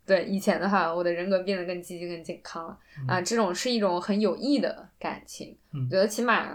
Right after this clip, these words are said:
Speaker 1: 呃，大部分时候，
Speaker 2: 嗯。
Speaker 1: 我们都在是一个感情在良性循环的，啊，过程，啊。
Speaker 2: 嗯。
Speaker 1: 当然不排除小部分局部矛盾。
Speaker 2: 嗯。
Speaker 1: <laughs> 对，然后
Speaker 2: 即使摩擦，我觉得也是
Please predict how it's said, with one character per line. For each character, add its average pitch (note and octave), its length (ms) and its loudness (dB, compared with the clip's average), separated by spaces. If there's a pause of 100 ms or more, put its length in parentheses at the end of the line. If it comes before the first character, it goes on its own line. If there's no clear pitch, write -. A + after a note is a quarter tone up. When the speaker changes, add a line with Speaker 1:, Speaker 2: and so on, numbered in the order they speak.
(300)
Speaker 1:
呃， - 120 -14
大 F#4 200 10
部 G3+ 120 4
分 F#3+ 180 -2
时 - 160 -8
候， E3 380 -4
Speaker 2:
嗯。 C3 260 -4
Speaker 1:
我 F3+ 100 -6
们 E3+ 140 -10
都 G#3 140 4
在 G#3+ 180 6
是 G3 220 -2
一 E3 100 -6
个 E3+ 480 2
感 F#3 240 0
情 F3 180 -8
在 G#3 180 2
良 E3+ 280 0
性 A3 380 -4 (160)
循 - 280 -12
环 E3 240 -10
的， C#3+ 320 -10 (140)
啊， F3 300 -8
过 F3+ 120 -2
程， E3+ 160 -6 (120)
啊。 E3 160 -12
Speaker 2:
嗯。 C3+ 120 -6
Speaker 1:
当 G3+ 120 2
然 G#3 200 0
不 A#3 120 -2
排 F#3 180 0
除 F3+ 180 -6
小 F3 220 2
部 F3 160 -10
分 F#3 320 -4
局 A3 180 0
部 E4+ 140 4
矛 C4+ 180 8
盾。 G3 160 4 (260)
Speaker 2:
嗯。 D#3+ 60 -4 (140)
Speaker 1:
<laughs> G3+ 140 0
对， A3+ 100 10 (440)
然 F3+ 140 6
后 G#3+ 80 10
Speaker 2:
即 B3 60 12
使 E3 80 12
摩 D#3 160 10
擦， B3 260 10
我 F3+ 140 12
觉 C#3+ 180 6
得 F3 140 10
也 C#3+ 180 6
是 E3 280 2